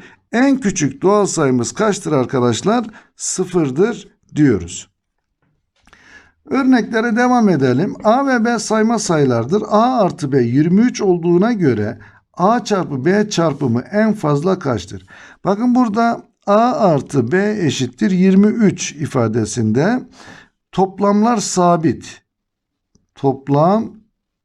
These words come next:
sabit. Ne istiyor bizden? A çarpı B'nin en fazla, en az olduğu değeri istiyor.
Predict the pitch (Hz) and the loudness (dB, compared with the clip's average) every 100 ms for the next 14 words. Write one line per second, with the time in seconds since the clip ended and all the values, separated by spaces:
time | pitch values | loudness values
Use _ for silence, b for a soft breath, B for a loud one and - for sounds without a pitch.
0 | _ _ _ _ _ _ _ - - 143 | _ _ _ _ _ _ _ -18 -6 -2
1 | 131 92 90 - _ _ _ _ _ _ | -2 -4 -10 -16 _ _ _ _ _ _
2 | _ _ _ _ _ - 139 240 262 - | _ _ _ _ _ -4 0 2 0 -2
3 | 214 180 139 113 117 123 - B B _ | 0 0 0 0 0 0 -4 B B _
4 | - 180 247 - 196 170 139 139 135 147 | -4 0 0 0 -2 -2 -2 -2 2 2
5 | 135 190 277 - B B _ - 247 240 | 2 0 -2 -6 B B _ -2 0 2
6 | 208 170 143 127 120 110 - 208 220 202 | 0 0 0 0 -2 -2 -6 -2 0 0
7 | 196 165 180 160 143 160 190 147 147 147 | 0 0 2 2 4 2 2 4 4 4
8 | 160 139 107 - 107 90 - | 2 0 -2 -8 -8 -8 -10